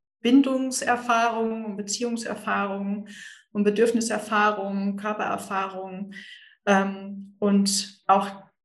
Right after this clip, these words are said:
Erfahrungen, die wir in unserer Geschlechtlichkeit machen. Das ist in unserer Gesellschaft weiterhin vornehmlich als Junge oder Mädchen. Und all das, wird gesagt, baut im Laufe unseres Lebens sowas wie sexuelle Skripte auf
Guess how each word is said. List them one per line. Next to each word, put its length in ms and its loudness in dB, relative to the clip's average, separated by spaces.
Erfahrungen, 720 4
die 220 -10
wir 580 2
in 120 -4
unserer 220 0
Geschlechtlichkeit 680 -4
machen. 240 -4
Das 140 -6
ist 280 -8
in 100 -8
unserer 200 -4
Gesellschaft 440 -8
weiterhin 480 -4
vornehmlich 680 -4
als 220 -8
Junge 220 2
oder 180 -4
Mädchen. 540 -2
Und 140 0
all 240 4
das, 280 0
wird 140 -10
gesagt, 400 -6
baut 500 4
im 540 0
Laufe 560 2
unseres 360 -4
Lebens 580 0
sowas 280 -4
wie 40 -4
sexuelle 460 -4
Skripte 560 -4
auf 420 -2